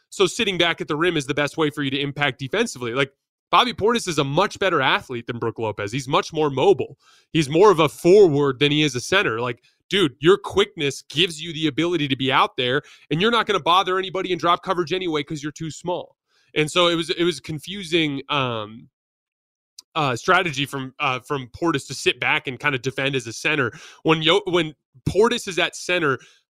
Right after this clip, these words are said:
I'd like to see them switch more. And they did that with Giannis. There was a big stretch of this game with Giannis at center, and he was switching a lot of the screening actions and having some success.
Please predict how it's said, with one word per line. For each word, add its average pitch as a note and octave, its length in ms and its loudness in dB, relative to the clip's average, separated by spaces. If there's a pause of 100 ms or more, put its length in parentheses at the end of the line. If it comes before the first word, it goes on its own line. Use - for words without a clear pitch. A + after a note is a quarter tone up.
(100)
I'd E3 80 2
like F3 160 0
to D#3 80 -8
see - 100 -8
them D3 160 0
switch D3+ 540 2
more. A#2+ 200 0
And F3+ 120 4
they A3 60 2
did G3 180 -4
that G3+ 120 0
with C#3 160 -4
Giannis. D3+ 320 2
There E3 100 -2
was C3+ 100 -4
a B2+ 40 -10
big E3+ 200 0
stretch E3 260 0
of C#3+ 60 -14
this C3+ 100 -6
game D3+ 160 -2
with C3+ 100 -6
Giannis C#3+ 360 -2
at C3 100 -8
center, C3 240 -6
and B2 100 -6
he D3+ 80 -6
was C3+ 140 -8
switching D3+ 480 -10
a C3 60 -4
lot B2+ 140 -2
of A#2+ 40 -4
the A#2+ 60 -4
screening C3 360 -6
actions B2 360 -6
and A#2 80 -14
having A#2+ 260 -6
some A#2 160 -14
success. - 640 -10